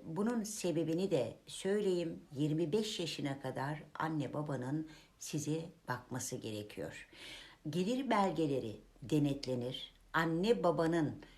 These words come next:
geliri yeterliyse sizin, e, masraflarınızı karşılamaya, e, böyle Bürgergeld alamayacaksınızdır. Anne babanın geliri yetersiz kalıyorsa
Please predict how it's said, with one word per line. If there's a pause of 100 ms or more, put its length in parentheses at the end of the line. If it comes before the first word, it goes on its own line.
(200)
geliri
yeterliyse (340)
sizin, (480)
e,
masraflarınızı
karşılamaya, (720)
e, (580)
böyle
Bürgergeld (200)
alamayacaksınızdır. (680)
Anne
babanın
geliri (520)
yetersiz
kalıyorsa